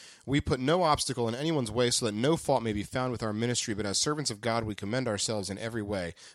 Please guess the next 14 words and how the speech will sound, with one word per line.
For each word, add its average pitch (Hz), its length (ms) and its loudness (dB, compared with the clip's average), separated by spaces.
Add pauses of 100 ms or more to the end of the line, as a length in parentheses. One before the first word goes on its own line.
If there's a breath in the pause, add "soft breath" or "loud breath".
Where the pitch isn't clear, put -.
by 113 120 2
great 135 240 2
endurance 110 480 0
in 110 120 -4
afflictions, 104 600 0 (120)
hardships, 123 480 2
calamities, 120 640 0 (280 loud breath)
beatings, 113 500 2
imprisonments, 117 800 0
riots, 120 560 0
labors, 113 600 2 (220 loud breath)
sleepless 151 600 4
nights, 101 340 0 (120)
hunger, 104 480 0